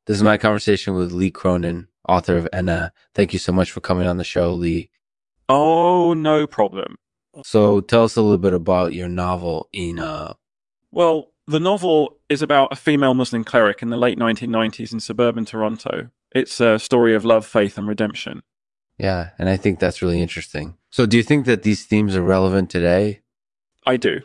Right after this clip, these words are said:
Speaker 2: I think they're especially relevant today because we're living in such a complex world where so many different faiths and cultures are intersecting.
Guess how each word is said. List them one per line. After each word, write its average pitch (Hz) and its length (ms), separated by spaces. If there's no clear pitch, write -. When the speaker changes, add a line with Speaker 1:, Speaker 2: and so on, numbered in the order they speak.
Speaker 2:
I 135 120
think 143 260
they're 127 220
especially 135 480
relevant 113 400
today 110 320
because 107 320
we're 123 100
living 117 280
in 110 100
such - 260
a 117 60
complex 123 520
world 107 360
where 104 220
so 123 200
many 117 180
different 110 320
faiths 110 300
and 110 100
cultures 113 440
are 107 100
intersecting. - 680